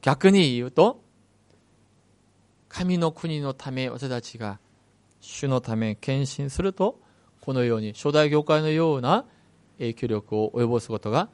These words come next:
できると信じます。ハレルヤ。共にするということは、ある面では簡単なことではありません。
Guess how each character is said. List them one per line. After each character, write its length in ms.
で 120
き 140
る 100
と 160
信 220
じ 120
ま 140
す。 160
ハ 100
レ 100
ル 80
ヤ。 160
共 320
に 140
す 120
る 80
と 100
い 20
う 20
こ 120
と 120
は、 280
あ 140
る 100
面 140
で 80
は 80
簡 200
単 160
な 100
こ 100
と 140
で 80
は 60
あ 40
り 100
ま 120
せ 160
ん。 20